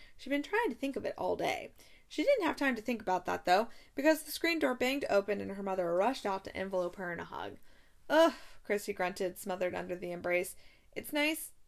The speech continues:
to see you, too," she finally wriggled free.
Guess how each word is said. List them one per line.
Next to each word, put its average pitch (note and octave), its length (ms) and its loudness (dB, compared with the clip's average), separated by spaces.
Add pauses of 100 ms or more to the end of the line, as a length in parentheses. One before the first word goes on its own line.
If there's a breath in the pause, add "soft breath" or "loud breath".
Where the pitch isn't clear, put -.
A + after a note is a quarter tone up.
(280)
to B3+ 100 -10
see C#4 500 -2 (380)
you, B3+ 260 -4
too," D4 460 0
she - 220 0
finally F#3 320 0
wriggled F3 320 -2
free. F3 320 0